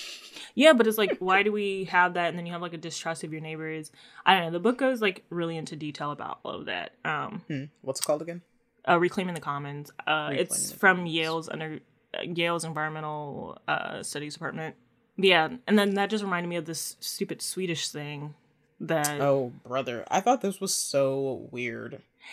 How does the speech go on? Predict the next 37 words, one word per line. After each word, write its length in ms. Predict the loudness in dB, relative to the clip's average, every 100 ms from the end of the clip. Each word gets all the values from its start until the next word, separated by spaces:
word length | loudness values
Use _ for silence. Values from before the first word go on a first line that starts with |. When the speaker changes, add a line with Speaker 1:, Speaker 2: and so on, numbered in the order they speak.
| 8
Speaker 1:
It 160 | 12 12
is. 260 | 12 6 4
It's 140 | 2 2
so 240 | 2 2
Speaker 2:
It's 220 | 4 8
like, 120 | 10 10
Speaker 1:
strange. 340 | 6 0 0
Speaker 2:
no 380 | 2 2 2 -2
community. 520 | -8 -8 -4 -4 -4
It 40 | -2
was 140 | -2 2
so 100 | 2
weird. 220 | 2 0
There 120 | -2
was, 140 | -2
like, 220 | -2 -4 -4
this 320 | -2 -2 -4
Reddit, 400 | 0 2 4 2 _ _ _
uh, 140 | -2 0
screenshot 500 | 0 0 2 2 2
going 220 | 0 -2
around 240 | -4 -4
on 100 | -4
Twitter 320 | -4 -2 0
about, 240 | 0 -2 -2
like, 240 | -2 -4 -10 -20 -20 _
this, 300 | 2 2 0 2
um, 480 | 2 2 -4 -12 -8
I 80 | 0
guess, 220 | 2 2
non-Swedish 640 | 0 -4 -4 -2 -2 -2 0
person. 560 | 0 0 -4 -6 -4
They're, 440 | -2 0 -2 -4 -8
um, 440 | -12 -14 -14 -16 -18 _ _ -10
recounting 380 | -4 0 0 0
their 120 | 0
experience 760 | -2 -4 -4 -2 -2 -4 -4